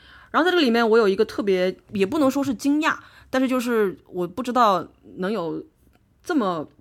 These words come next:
过分，说那个奥运会整个机构都由国际奥委会主席执掌，一百二十五年来只有九任主席，他们都是白人男性，<laughs> 除了一个美国人，其他都来自欧洲。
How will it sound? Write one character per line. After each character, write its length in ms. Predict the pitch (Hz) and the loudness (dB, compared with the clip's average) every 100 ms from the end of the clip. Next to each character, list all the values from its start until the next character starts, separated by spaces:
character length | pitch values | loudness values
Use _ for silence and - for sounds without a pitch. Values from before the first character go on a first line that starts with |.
| - | -4
过 160 | 240 | -2
分， 340 | 185 233 170 - _ _ _ _ _ _ | 0 -2 -4 -8 _ _ _ _ _ _
说 180 | - 285 | 0 2
那 140 | 285 240 | 2 2
个 460 | 208 185 180 170 - _ _ _ | 0 0 0 -2 -6 _ _ _
奥 120 | 269 | 4
运 120 | 254 | 6
会 180 | 247 240 | 6 4
整 240 | 196 170 170 | 4 0 2
个 100 | 262 | 2
机 200 | 208 202 | 2 0
构 160 | 196 | 0
都 140 | 190 190 | 0 0
由 180 | 180 | 0
国 160 | 180 180 | 0 -2
际 100 | 208 | 0
奥 80 | 196 | 0
委 60 | |
会 120 | 175 185 | -2 -4
主 180 | 180 | -4
席 120 | 160 170 | -6 -8
执 160 | 170 | -8
掌， 220 | 165 85 - _ | -10 -10 -14 _
一 120 | 277 | 0
百 100 | 247 | 4
二 120 | 226 | 4
十 100 | 233 | 4
五 140 | 247 180 | 0 -4
年 160 | 165 | -4
来 140 | 175 180 | -4 -4
只 120 | 202 | -2
有 100 | 233 | -2
九 220 | - 160 | 0 0
任 160 | 190 233 | 0 0
主 120 | 147 | -2
席， 260 | - - - _ _ _ | -10 -14 -20 _ _ _
他 100 | - | 2
们 80 | 269 | 4
都 100 | 302 | 4
是 80 | 302 | 2
白 180 | 214 175 | 2 0
人 120 | 180 | 0
男 160 | 165 165 | -4 -6
性， 240 | 180 - - - - - | -10 -10 -18 -14 -10 -10
<laughs> 480 | - - - - 311 | -12 -18 -20 -16 -8
除 140 | 262 | 0
了 80 | 294 | 0
一 140 | 233 285 | 0 0
个 80 | |
美 180 | 349 196 | 0 0
国 140 | 185 185 | -2 -2
人， 180 | 175 | -4
其 60 | 170 | -4
他 100 | 254 | -4
都 140 | 320 | -2
来 140 | 349 185 | -2 -2
自 120 | 185 | -2
欧 160 | 170 175 | -6 -6
洲。 220 | 160 | -10